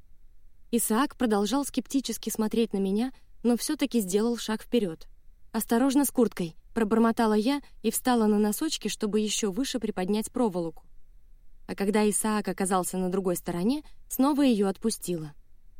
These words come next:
Оглядевшись, я с довольным видом кивнула. Мы находились недалеко от Вудсхилла, на территории уже закрытой и разрушающейся фабрики. Именно такими я представляла себе декорации для съемки Исаака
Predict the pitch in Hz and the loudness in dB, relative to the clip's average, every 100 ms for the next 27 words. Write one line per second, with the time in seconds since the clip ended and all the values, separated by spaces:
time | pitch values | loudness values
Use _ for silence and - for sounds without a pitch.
0 | - - - - - - - - 185 196 | -20 -20 -20 -20 -20 -20 -10 -8 0 0
1 | 185 302 - 277 - - - 240 302 240 | 2 0 -2 -6 -8 -16 -10 -2 0 2
2 | 233 240 233 202 240 233 226 240 208 196 | 4 4 4 4 2 2 2 2 2 2
3 | 156 147 - - - - - - - - | -2 -10 -16 -20 -20 -20 -20 -20 -20 -20
4 | - - 220 226 226 240 226 285 233 226 | -20 -6 2 4 4 2 2 2 2 2
5 | 214 226 - 240 233 226 285 - 202 185 | 2 2 2 0 -2 -2 -2 -2 -4 -4
6 | 175 - - 220 220 233 220 302 254 220 | -6 -10 -6 -2 2 2 2 2 2 2
7 | 214 214 202 208 311 240 202 202 196 202 | 2 0 0 0 0 0 0 0 -2 -2
8 | 196 247 240 - 226 247 - 185 156 - | -4 -2 -2 -4 -6 -4 -4 -2 -4 -6
9 | 160 - - - - - - - - - | -14 -20 -20 -20 -20 -18 -18 -18 -20 -8
10 | - 254 247 233 240 - 311 262 208 190 | 2 6 6 4 2 -2 2 4 4 0
11 | 208 - 208 208 247 220 - 196 208 180 | -2 -2 -2 0 0 0 -2 0 0 0
12 | 175 180 247 - 214 185 185 - 196 208 | -4 -4 -4 -2 -2 -2 -6 -2 -2 0
13 | 185 180 - 165 175 - | -2 -4 -4 -4 -6 -6